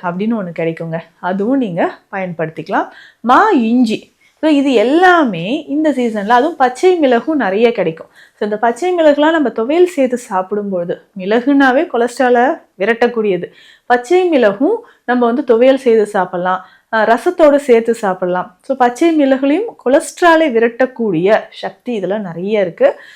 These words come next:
அதனால பச்சை மிளகு நிறையவே சேர்த்துக்கலாங்க. So, தொடர்ந்து நம்ம என்ன பண்ணலாம்னா இது எல்லாமே, so நான் சொன்ன பசுமஞ்சள், பசுமஞ்சள்லாம் வந்து கொலஸ்ட்ராலை நல்லாவே நமக்கு குறைச்சி கொடுத்துரும். So, அதை வந்து நம்ம ரெகுலரா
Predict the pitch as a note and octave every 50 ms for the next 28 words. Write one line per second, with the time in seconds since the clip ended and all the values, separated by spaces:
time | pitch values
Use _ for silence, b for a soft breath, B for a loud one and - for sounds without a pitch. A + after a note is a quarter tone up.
0 | B B B - B3 C#4 C#4 C4+ C4 E4 F#4 - C4 B3 A#3+ - E4 E4 D4+ B3+
1 | A3 F#3+ F#3+ B3 B3 A3+ F#3 F3 E3+ E3+ E3+ G#3+ A#3+ A#3+ - G3 F#3+ G3 - E3+
2 | - F3 E3+ E3+ E3+ E3+ F3 b b b b b _ A#3 A#3+ - C4+ C#4 D4+ D#4
3 | F#4+ G#4 G#4 G#4+ G4+ D#4+ C#4+ D#4 F4+ D#4+ C4+ A3+ G#3 G3 G3 G#3+ A#3+ A#3+ A#3+ A3
4 | G3 F3+ F3+ G#3+ D4+ E4 D4+ - A3 G3+ F#3+ F3 F3+ G3 G#3 G3+ G3+ F#3+ G3+ _
5 | _ - G3 F#3+ F#3 - A3 A3+ C4+ D#4+ D#4+ D#4+ B3+ A#3+ A#3+ - D4 C4+ A#3+ G#3
6 | F#3 E3 C#3+ - b b b b b b _ G3+ G3 G3 B3+ B3 B3 A#3+ A#3 A#3
7 | A3 A3 A#3 C4+ C#4 C4 C4 D#4+ D4+ C#4+ - G#3+ G3+ A3 A3+ - - B3 A#3+ A#3+
8 | A#3 G3+ F3 F#3+ G#3 A#3+ B3 B3 C4+ C4+ B3 A3+ G3 F#3 - C4+ D#4+ D#4 - -
9 | G#3 F#3 F3+ - G3 F#3 - F3 E3+ E3 D#3+ - - _ _ _ _ G#3+ F#3+ F#3+
10 | G3 G3+ G3 G3 A#3+ C4 B3+ G#3+ F#3 F#3 F#3 F3+ F#3+ F3+ F3 E3 G3 C#4